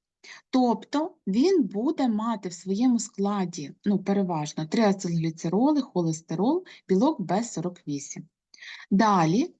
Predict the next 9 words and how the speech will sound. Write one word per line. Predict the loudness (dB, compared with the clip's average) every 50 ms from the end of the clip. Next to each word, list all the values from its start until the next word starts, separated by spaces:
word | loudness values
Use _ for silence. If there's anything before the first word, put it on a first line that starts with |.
| _
коли | -4 -2 2 2 2 2
цей, | 0 -2 -4 -2 0 2 0 0 -2 _ _
ем, | -4 -2 0 2 2 2 0 -2 -6 -10
хіломікрон | -8 -2 -2 0 2 2 0 0 0 -4 -6 -8 -6 -6 -4 -6 -6
потрапляє | -6 -8 -6 -4 -6 -4 -2 0 2 4 4 2
в | 0
кровотік, | -2 -4 -4 0 0 -2 -2 -4 -4 -4 -4 -4 -4 -10 _ _
він | 0 4 4 4 6
дозріває. | 4 2 0 -2 -2 -4 -4 -2 -2 -2 -2 -2 -4 -8 -14